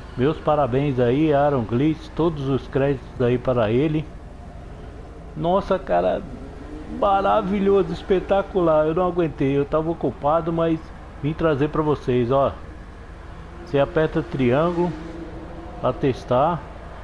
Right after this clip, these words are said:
entrar com outros jogadores. É com um amigo, tá?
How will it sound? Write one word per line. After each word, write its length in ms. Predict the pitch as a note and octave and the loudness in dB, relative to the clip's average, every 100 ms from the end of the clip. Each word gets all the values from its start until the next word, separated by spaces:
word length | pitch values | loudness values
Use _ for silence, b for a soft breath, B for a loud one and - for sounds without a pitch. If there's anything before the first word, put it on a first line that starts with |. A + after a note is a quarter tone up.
| - - | -14 -4
entrar 500 | C#3 C3+ - C#3+ D#3 - | -2 0 2 2 2 0
com 240 | E3+ D3+ | 0 2
outros 400 | C3+ F3+ F#3 D3+ | 4 2 0 0
jogadores. 720 | D#3 E3+ D#3+ B2 B2 A2 G#2 - - - - - - - - | 2 2 2 2 2 2 0 -6 -12 -14 -14 -14 -14 -10 0
É 140 | B2 | 0
com 220 | C#3+ D#3+ | 2 2
um 80 | G3+ | 4
amigo, 460 | F#3 C#3+ D3 B2 A#2+ | 2 2 2 2 2
tá? 300 | C#3 E3 | 2 2